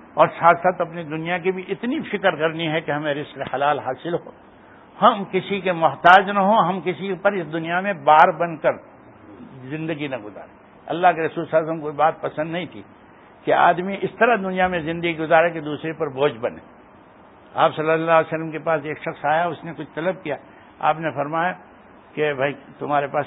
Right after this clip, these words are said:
کچھ ہے؟" تو انہوں نے کہا، "یا رسول اللہ، ایک کٹورا ہے۔" انہوں نے کہا، "جاؤ، لاؤ۔" اس کو بیچوایا، دو درہم آئے تو اس، آپ نے کہا کہ "جاؤ، ایک کلہاڑی خرید لاؤ۔" کلہاڑی منگوائی، پھر آپ نے ایک لکڑی کا دستہ لیا اور خود اپنے ہاتھ سے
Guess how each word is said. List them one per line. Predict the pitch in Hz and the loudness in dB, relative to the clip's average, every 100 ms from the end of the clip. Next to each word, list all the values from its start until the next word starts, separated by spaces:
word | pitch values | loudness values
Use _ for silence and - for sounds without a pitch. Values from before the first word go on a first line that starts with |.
| - | -6
کچھ | 131 139 | -10 -6
ہے؟" | 160 | -6
تو | 156 | -8
انہوں | 156 160 | -10 -8
نے | |
کہا، | 156 | -4
"یا | 156 147 | -2 -2
رسول | 143 | -4
اللہ، | 151 156 | -6 -6
ایک | 156 | -4
کٹورا | 131 139 147 135 123 | -8 -4 0 2 0
ہے۔" | 127 | -6
انہوں | 107 127 | -10 -16
نے | 131 | -14
کہا، | |
"جاؤ، | 139 131 120 | -2 0 2
لاؤ۔" | 117 101 - - - - - - 110 | 0 -2 -6 -20 -20 -20 -20 -20 -20
اس | - | -12
کو | 147 | -12
بیچوایا، | 127 131 139 131 87 - - - - - - 143 | -6 -6 2 2 2 -6 -20 -20 -20 -20 -16 -2
دو | 170 | -2
درہم | 160 160 160 165 | 2 2 2 4
آئے | 175 185 | 4 2
تو | 175 151 | 0 -6
اس، | - - | -8 -2
آپ | 131 151 160 | -2 -2 -6
نے | 160 | 0
کہا | 151 165 | 2 2
کہ | 156 | 0
"جاؤ، | 165 | 0
ایک | 156 156 | 0 0
کلہاڑی | 143 139 151 | 4 4 4
خرید | 131 127 104 | -2 -6 -8
لاؤ۔" | 92 - - - - - - - - - - - - - | -12 -16 -20 -20 -20 -20 -20 -20 -20 -20 -20 -20 -20 -10
کلہاڑی | 156 139 151 151 | 0 4 4 4
منگوائی، | 143 143 156 | -2 -2 -2
پھر | 139 143 | -2 0
آپ | 131 139 | 2 0
نے | 151 | -4
ایک | 147 139 | -6 -6
لکڑی | 123 - 139 | -10 -6 -8
کا | 139 | -6
دستہ | 139 123 - 147 | -6 -6 -4 -4
لیا | 139 147 151 | -4 -2 -2
اور | 143 | -2
خود | - - 151 | -4 -6 -4
اپنے | 135 147 | -4 -6
ہاتھ | 117 127 | -6 -6
سے | 131 | -6